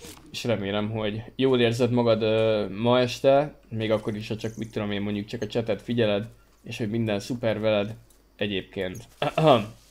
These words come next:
Ötven egész hét kilónyi cucc van nálam, egy banán, kettő, várjál. Aha, hát egy banánt megeszünk. Így, így lesz elegendő. Itt mik vannak?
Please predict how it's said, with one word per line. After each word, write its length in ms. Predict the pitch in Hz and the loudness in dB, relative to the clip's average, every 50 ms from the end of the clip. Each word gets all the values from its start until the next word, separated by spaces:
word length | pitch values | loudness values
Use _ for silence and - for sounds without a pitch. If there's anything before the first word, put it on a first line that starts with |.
| - _ _ _ _ _ - _ _ _ _ _ _ _ _ _ _ _ _ _ _ _ _ _ _ _ _ _ _ _ _ _ _ _ _ _ _ _ | -20 _ _ _ _ _ -20 _ _ _ _ _ _ _ _ _ _ _ _ _ _ _ _ _ _ _ _ _ _ _ _ _ _ _ _ _ _ _
Ötven 320 | - 190 185 - 120 104 | -4 -2 -2 0 0 0
egész 300 | 101 101 101 101 104 - | 0 0 0 0 -2 -2
hét 220 | - 107 101 - - | -2 -4 -4 -4 -6
kilónyi 260 | - 95 101 98 98 | -8 -6 -6 -6 -6
cucc 260 | 101 - 110 107 - | -8 -8 -10 -10 -8
van 120 | - 101 98 | -6 -6 -4
nálam, 280 | 101 98 101 101 98 | -2 -2 -2 -2 -2
egy 120 | 104 104 107 | -4 -2 0
banán, 420 | 113 110 123 139 156 165 165 160 - - _ _ _ _ _ | 0 2 2 2 0 0 -2 -6 -12 -18 _ _ _ _ _
kettő, 540 | - 127 110 117 - - 151 160 170 170 165 _ _ _ _ _ _ _ _ _ _ _ _ | 0 0 0 0 0 -4 -2 -2 -2 -4 -6 _ _ _ _ _ _ _ _ _ _ _ _
várjál. 520 | - 117 117 120 135 120 95 - 117 - - - - - - - - - - - - - - - | -6 -2 2 4 6 6 4 2 0 -6 -16 -20 -20 -20 -20 -20 -20 -20 -20 -20 -20 -20 -16 -8
Aha, 280 | 107 110 120 131 131 139 | -4 -2 0 0 0 0
hát 240 | 156 151 151 143 | 0 0 0 2
egy 140 | 135 123 113 | 2 2 2
banánt 320 | 110 110 107 104 101 101 - | 2 0 0 0 -2 -2 -4
megeszünk. 580 | 101 101 98 - - - 101 101 101 104 110 - - _ _ _ _ _ _ _ _ _ _ _ _ _ _ - - - - - - _ - - - - - | -4 -4 -4 -4 -4 -6 -6 -6 -6 -6 -8 -12 -20 _ _ _ _ _ _ _ _ _ _ _ _ _ _ -20 -20 -20 -20 -20 -20 _ -20 -20 -20 -12 -4
Így, 340 | - 127 120 113 110 113 - | 0 2 2 2 0 0 0
így 140 | 127 127 117 | 0 2 2
lesz 260 | 113 110 110 - - | 2 0 0 0 0
elegendő. 680 | 131 117 113 107 107 110 107 104 104 107 107 107 110 113 - - - _ _ _ _ - - - _ _ _ - - - _ _ - - - - _ _ _ _ _ _ _ _ _ _ | 0 2 2 2 2 0 0 0 0 -2 -2 -2 -2 -4 -8 -14 -20 _ _ _ _ -20 -20 -20 _ _ _ -20 -20 -20 _ _ -20 -20 -20 -20 _ _ _ _ _ _ _ _ _ _
Itt 140 | - 190 208 | -10 -8 -6
mik 160 | - 320 - | -4 -4 -4
vannak? 400 | - - 95 98 104 98 95 - | -4 -6 -6 -4 -4 -6 -6 -8